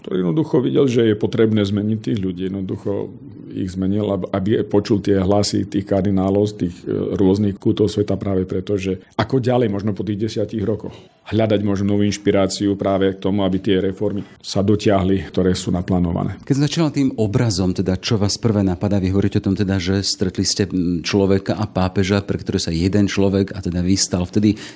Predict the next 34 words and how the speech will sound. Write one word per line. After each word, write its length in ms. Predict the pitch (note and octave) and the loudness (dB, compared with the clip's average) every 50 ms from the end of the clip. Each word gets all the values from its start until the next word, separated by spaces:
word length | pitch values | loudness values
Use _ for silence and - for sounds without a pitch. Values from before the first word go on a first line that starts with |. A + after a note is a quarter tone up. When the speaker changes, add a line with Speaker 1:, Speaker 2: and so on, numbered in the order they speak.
| - - - | -20 -8 -2
Speaker 2:
tým 240 | - G#2+ G#2 F#2+ - | 0 0 0 0 0
celým 320 | - A2 G2 G#2 G2 F#2+ | 0 2 2 2 0 0
svetom, 320 | - F#2+ F#2 - G#2+ G2+ | 0 -2 -2 0 -2 -2
ktorému 340 | G2+ - F#2 F2+ F2+ F#2+ F2+ | -2 -2 -2 0 0 0 0
sa 140 | - A2 F2+ | -2 -2 -4
venoval. 500 | D#2+ E2+ F2 F2+ F2+ F#2+ G2+ A2 B2+ B2 - - - - - - - - | -4 -4 -4 -4 -4 -4 -4 -4 -4 -6 -8 -12 -16 -18 -20 -20 -10 -6
Keď 80 | A2+ - | -4 -2
sa 80 | - A#2+ | -2 0
aj 40 | A#2+ D3+ | 0 0
tak 80 | C3 A#2+ G#2+ G#2 G2 | 0 2 0 0 0
spätne 460 | - - - - G#2+ G#2+ - A#2+ A#2 G#2+ | 0 -2 -2 0 -2 0 2 2 2 2
vrátim 320 | G2+ G2 F#2+ - - G#2 | 2 2 0 0 0 0
k 80 | G2 - - | 0 0 -2
tomu, 100 | G2 F#2+ F#2 | -2 -2 -2
že 80 | E2+ - | -4 -4
čo 240 | - - A#2 A2+ G#2 | -4 0 0 2 2
mňa 300 | G2+ G#2 G#2 G#2+ A#2 A2+ | 2 2 2 2 0 0
prvé 240 | - A#2+ A#2 G#2+ F#2+ | 0 0 0 0 0
napadlo 480 | F2 E2+ E2+ F2 F2+ E2+ F2 F2 E2+ F2 | 0 0 -2 -2 -4 -2 -2 -2 -4 -2
pri 220 | - F2 F2+ F2 | -2 -4 -2 -2
tom, 100 | F#2+ F2 | -2 -4
keď 220 | - F2+ - - - | -4 -6 -8 -4 0
spomeniem 260 | F#2 F#2 F#2+ F2+ E2+ | 2 2 2 2 0
pápež 320 | - F2+ - - G2+ - | -2 -2 -2 -2 -2 -2
František 720 | - F#2 D#2+ D#2+ E2 E2 - F#2 F2 - G2 F#2+ F#2+ F2 | -2 -4 -4 -4 -4 -4 -4 -4 -2 -2 -2 0 0 -2
a 80 | E2 E2+ | -2 -2
desať 260 | F#2+ - - G2+ E2+ F2 | 0 0 0 0 0 0
rokov, 340 | E2 E2 - - G#2 G2 - | -2 -2 0 0 0 0 0
tak 160 | - G2 - | -2 -6 -2
to 140 | - A2 A2 | 0 2 2
je 80 | G#2+ G2+ G#2+ - - - - - - - - - | 2 2 0 -4 -10 -18 -18 -18 -20 -20 -18 -14
taký 160 | - - G#2 | -14 -8 -4
ten 160 | A2+ A2+ A2 - - | -2 -2 -2 -2 -2
obraz 800 | A2+ A2+ G2 F#2+ A#2+ A#2+ A2 A2 B2 A#2+ - - - - - | -4 -2 -2 0 0 0 2 2 0 0 0 -2 -2 -4 -8